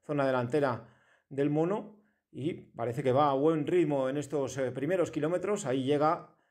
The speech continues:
Rudolf Bomberg en segunda posición, al final le ha recortado de esos seis minutos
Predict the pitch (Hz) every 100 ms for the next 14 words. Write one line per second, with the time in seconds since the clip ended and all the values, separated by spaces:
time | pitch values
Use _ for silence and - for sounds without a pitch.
0 | _ 139 123 127 147 143 139 - - 131
1 | 127 165 160 170 - 147 147 151 151 147
2 | 143 175 143 156 156 170 214 - - _
3 | _ _ _ - 110 127 131 135 139 143
4 | 127 117 151 143 120 127 139 143 143 147
5 | 143 131